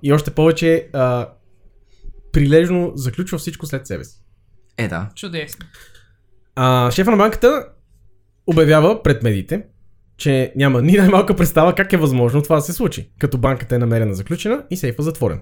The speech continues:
Speaker 1: но парите ги няма.
Speaker 2: Колко време след това?
Speaker 1: А, ми, няко-,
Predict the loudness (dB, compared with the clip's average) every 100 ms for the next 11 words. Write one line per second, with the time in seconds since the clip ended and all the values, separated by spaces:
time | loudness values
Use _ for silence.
0 | -6 -2 0 -2 -4 -4 -6 -8 -6 -4
1 | -4 -4 -6 -6 -10 -12 _ -20 -20 -20
2 | _ _ _ _ _ _ 0 2 4 2
3 | 2 2 0 0 -2 -4 0 0 0 0
4 | 0 0 -4